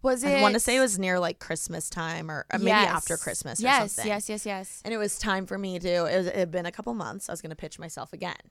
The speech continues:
Speaker 2: to this. And I made,
Speaker 1: Mm-hmm.
Speaker 2: like, a deck. Like, it
Speaker 1: Yeah.
Speaker 2: was decked out. I had, like, a bunch of people look at it. I, like, had all my guests, which I had big guests for,
Speaker 1: Yeah.
Speaker 2: like, how small I was.
Speaker 1: Yeah.
Speaker 2: I had big guests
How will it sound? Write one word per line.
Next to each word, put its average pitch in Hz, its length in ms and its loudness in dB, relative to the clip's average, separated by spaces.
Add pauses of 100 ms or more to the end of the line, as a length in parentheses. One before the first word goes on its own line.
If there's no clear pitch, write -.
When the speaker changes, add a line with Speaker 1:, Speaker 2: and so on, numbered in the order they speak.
(140)
Speaker 2:
to - 100 -8
this. 147 200 -6
And 196 80 0
I 185 80 4
made, 202 200 2
Speaker 1:
Mm-hmm. 180 60 -6
Speaker 2:
like, 160 320 -8
a 156 120 -12 (180)
deck. - 380 -8
Like, 156 180 -10
it 196 60 -4
Speaker 1:
Yeah. 170 140 0
Speaker 2:
was 175 80 -10
decked 185 440 -4
out. 175 500 2 (300)
I 170 80 -2
had, 170 140 0
like, 170 140 -6
a 170 40 -6
bunch 165 240 -6
of - 80 -14
people 196 240 -4
look 185 220 2
at 175 160 6
it. 175 500 4
I, 165 140 0
like, 160 220 -8 (280)
had 170 240 -4
all 160 80 -6
my 151 240 -12
guests, 262 320 6
which 277 100 2
I 480 120 6
had 269 80 -8
big 208 200 4
guests - 420 -6
for, 214 40 -2
Speaker 1:
Yeah. 214 140 8
Speaker 2:
like, 190 140 2
how 185 100 0
small 165 260 -4
I 95 80 -6
was. - 160 -4
Speaker 1:
Yeah. 214 140 2
Speaker 2:
I - 20 6
had 208 120 4
big 233 200 0
guests 269 540 2